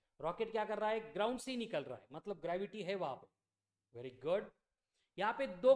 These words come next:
condition है, एक तो आप directly पहले thrust निकाल सकते हैं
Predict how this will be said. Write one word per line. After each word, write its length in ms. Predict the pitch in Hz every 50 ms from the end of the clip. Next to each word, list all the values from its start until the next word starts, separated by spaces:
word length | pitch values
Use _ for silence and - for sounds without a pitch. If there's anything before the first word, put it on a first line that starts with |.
| 269
condition 460 | 262 233 214 202 208 190 - 185 156 143
है, 60 | 139
एक 280 | - - 185 196 - -
तो 60 | 233
आप 180 | 226 233 226 -
directly 360 | 196 196 208 202 - 226 226 220
पहले 220 | 220 220 220 220 226
thrust 320 | 226 - 190 208 214 - -
निकाल 260 | 220 208 220 214 208
सकते 320 | - 214 202 - - 214 190
हैं 140 | 196 208